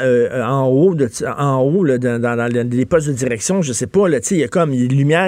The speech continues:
qui s'allume en disant, « Hey, ce gars-là, il est allé, euh, il est allé fouiller souvent dans des dossiers personnels. Il y a pas d'affaires là. Euh, euh, il y a pas une autorisation pour ça. On va aller le questionner puis demander qu'est-ce qu'il fait aller. » Mais là, non.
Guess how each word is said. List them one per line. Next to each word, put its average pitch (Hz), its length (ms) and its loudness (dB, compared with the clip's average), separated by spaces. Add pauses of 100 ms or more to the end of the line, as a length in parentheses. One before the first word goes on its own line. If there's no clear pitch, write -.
qui - 80 -8
s'allume 151 400 0
en 123 80 -2
disant, « 131 180 0
Hey, 196 140 0
ce 127 120 -4
gars-là, 147 240 4
il 180 100 2
est 131 120 -2
allé, 147 300 2
euh, 120 120 2
il 123 100 0
est 123 120 -2
allé 165 160 0
fouiller 190 320 0
souvent 170 340 0
dans 170 120 -2
des 135 120 0
dossiers 131 520 -2 (340)
personnels. 151 540 0
Il 147 60 0
y 135 40 2
a 117 40 0
pas 208 180 0
d'affaires 143 460 0
là. 160 280 2 (360)
Euh, 127 500 4 (320)
euh, 120 140 0
il 127 60 0
y 131 60 2
a 127 60 2
pas 185 300 2
une 147 260 0
autorisation 151 720 0
pour - 180 -6
ça. - 160 -2
On 180 360 2
va 143 120 0
aller 170 500 4
le 127 140 -2
questionner 151 540 -2
puis 143 140 -2
demander 131 400 0
qu'est-ce 139 240 -6
qu'il - 100 -12
fait 180 220 0
aller. » 131 220 0
Mais 151 140 0
là, 180 200 2
non. 175 280 2